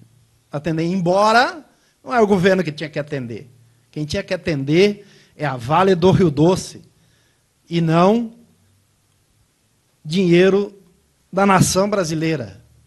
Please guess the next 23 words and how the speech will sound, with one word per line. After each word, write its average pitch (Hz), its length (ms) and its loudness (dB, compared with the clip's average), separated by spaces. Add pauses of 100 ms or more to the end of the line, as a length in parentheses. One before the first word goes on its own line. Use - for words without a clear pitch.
(140)
do 143 100 -8
povo 185 300 4
brasileiro, 170 640 -4 (3000)
para 156 160 0
reparar 165 460 0
aquela 156 260 -6
tragédia. 123 600 -10 (2250)
Porque 139 240 -6
agora 160 560 -4 (280)
os 156 140 -12
prejuízos 165 560 -4
são 170 160 -12
socializados 147 720 -10
com 151 60 -6
a 151 60 -6
população. 147 640 -14 (460)
Mas 135 180 -10
o 135 80 -8
lucro, 208 720 2 (420)
a 151 120 -4
ambição 175 680 0
dos 190 140 -10
capitalistas, 165 1040 -8